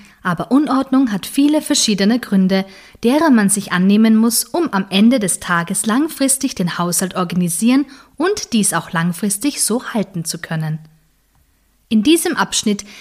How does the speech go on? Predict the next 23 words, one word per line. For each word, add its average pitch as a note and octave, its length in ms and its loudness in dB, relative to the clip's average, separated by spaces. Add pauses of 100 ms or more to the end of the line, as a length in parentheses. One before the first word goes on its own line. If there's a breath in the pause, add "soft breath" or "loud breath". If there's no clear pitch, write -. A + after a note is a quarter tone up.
(120 loud breath)
werde B3+ 280 0
ich - 240 -8
Ihnen A3 280 4
mehrere C4+ 460 0
Gründe G3 340 2
nennen F#3+ 420 0 (200 loud breath)
und D#4 220 0
erläutern, E3+ 680 -2 (260 loud breath)
die F3 140 -4
häufig D4+ 500 -2
zur B3+ 200 0
Unordnung G3 440 0
führen F3 320 -2
können. D#3+ 460 -6 (1000)
Vielleicht F3+ 400 -4
kommen C#4+ 300 2
Ihnen B3 300 4
manche D#4 320 0
Gründe A3+ 280 2
davon B3+ 340 2
bereits F3 360 -2
bekannt A3 380 -2
vor B3 300 0